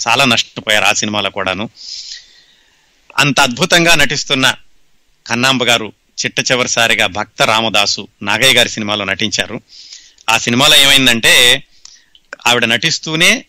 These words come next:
ఆవిడ పాత్ర అయిపోగానే మరణించారు. ఆవిడ సినిమాకి వేరే వాళ్ళు ఎవరో డబ్బింగ్ చెప్పారు, టీజీ కమలాదేవిని ఆవిడ డబ్బింగ్ చెప్పారు.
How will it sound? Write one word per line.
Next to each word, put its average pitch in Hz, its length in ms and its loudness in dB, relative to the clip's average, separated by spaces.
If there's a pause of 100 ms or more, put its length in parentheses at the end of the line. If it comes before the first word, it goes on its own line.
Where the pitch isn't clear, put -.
ఆవిడ 123 220 2
పాత్ర 143 380 0
అయిపోగానే 143 440 2
మరణించారు. 117 680 0
ఆవిడ 120 180 0
సినిమాకి 127 380 -4
వేరే 120 180 2
వాళ్ళు 127 220 2
ఎవరో 113 160 -2
డబ్బింగ్ 104 340 -2
చెప్పారు, 101 320 -2
టీజీ 113 320 -2
కమలాదేవిని 107 520 0
ఆవిడ 104 160 0
డబ్బింగ్ 98 280 0
చెప్పారు. 98 320 -4